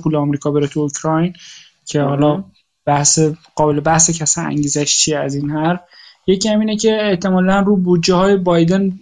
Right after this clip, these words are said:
Speaker 1: بازی در میارن، مثلاً تصویب نشه، دولت یه مدت مثلاً بخواد تعطیل بشه یا بخواد مثلاً دتش رو دیفالت کنه، از این بازیایی که همیشه اتفاق میفته، ریپابلیکن ها سر دموکرات ها در میارن و بالعکس. و خب این یکم ولتیلیتی میاره دیگه قاعدتاً،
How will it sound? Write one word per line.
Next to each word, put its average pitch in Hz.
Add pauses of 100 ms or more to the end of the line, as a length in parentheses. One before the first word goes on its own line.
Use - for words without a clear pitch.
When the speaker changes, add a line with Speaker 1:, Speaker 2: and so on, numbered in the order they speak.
(140)
Speaker 1:
بازی 156
در 180
میارن، 170
مثلاً 165
تصویب 165
نشه، 165
دولت 160
یه 165
مدت 160
مثلاً 160
بخواد 165
تعطیل 156
بشه 170 (300)
یا 160
بخواد 165
مثلاً 165
دتش 202
رو 202
دیفالت 180
کنه، 175
از 165
این 185
بازیایی 170
که 170
همیشه 160 (400)
اتفاق 170
میفته، 165 (200)
ریپابلیکن 151
ها 156
سر 160
دموکرات 147
ها 160
در 165
میارن 160
و 151
بالعکس. 175
و 170
خب 175
این 202
یکم 202
ولتیلیتی 160
میاره 170
دیگه 143
قاعدتاً، 156